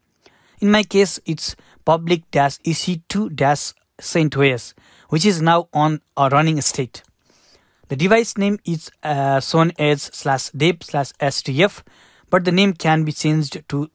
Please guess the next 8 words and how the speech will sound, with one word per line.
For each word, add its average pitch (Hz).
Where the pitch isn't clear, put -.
slash, -
uh, 131
deb 160
slash -
X -
B 143
D 139
F 175